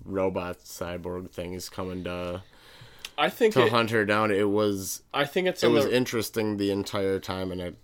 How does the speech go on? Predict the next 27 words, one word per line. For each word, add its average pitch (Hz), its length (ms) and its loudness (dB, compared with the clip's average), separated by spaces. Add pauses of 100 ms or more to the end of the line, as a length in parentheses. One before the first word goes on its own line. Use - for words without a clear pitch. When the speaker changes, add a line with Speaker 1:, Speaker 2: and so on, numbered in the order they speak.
(320)
Speaker 1:
it 85 220 -6 (520)
s-, - 180 -12 (180)
be-, 95 240 -8
stayed, 95 580 0
be-, 90 180 -4
you 98 120 -2
know, 85 140 -6
it 95 120 -6
stayed 90 420 0
a 87 60 -6
thing. 85 460 -8
There 95 140 -4
wasn't, 92 500 -4 (680)
there 104 140 0
wasn't 98 320 0
a 87 60 -8
problem 92 480 -4
that 87 180 -6
showed 92 260 -4
up 92 160 -4
and 90 100 -6
then 90 160 -4
got 85 240 -6
solved 87 380 -2
within 80 360 -8
thirty 78 340 -8
seconds. - 800 -10